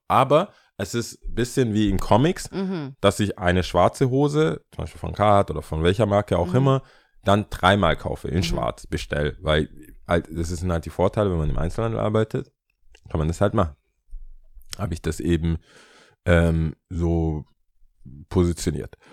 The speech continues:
Speaker 1: dass ich dann sag, okay, dann bestell ich halt drei E K und dann kriegst du vielleicht ein paar Prozente noch dazu und dann hab ich halt drei Hosen. Und das bei jeder Marke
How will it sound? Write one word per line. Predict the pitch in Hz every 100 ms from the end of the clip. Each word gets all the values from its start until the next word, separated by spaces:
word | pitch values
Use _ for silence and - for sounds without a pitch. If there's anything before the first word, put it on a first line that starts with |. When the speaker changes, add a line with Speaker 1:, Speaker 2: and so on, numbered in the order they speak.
| - - _ _ _
Speaker 1:
dass | 90 85
ich | 87
dann | 87 78
sag, | 80 -
okay, | - 71 -
dann | - -
bestell | - 87 85
ich | 82
halt | 80
drei | 98 95 98
E | - 90
K | - 85 82
und | 73
dann | 73
kriegst | 85 -
du |
vielleicht | 78 78
ein | -
paar | -
Prozente | - 80 92 95 90
noch | 87 80
dazu | 80 - 85 82 -
und | 82
dann | 80
hab | 80 76
ich | -
halt | 80
drei | - 78
Hosen. | 76 101 - _ _ _ _ _ -
Und | 87 78 -
das | 90 95 90
bei | -
jeder | 82 85 78
Marke | 82 120 135 127 120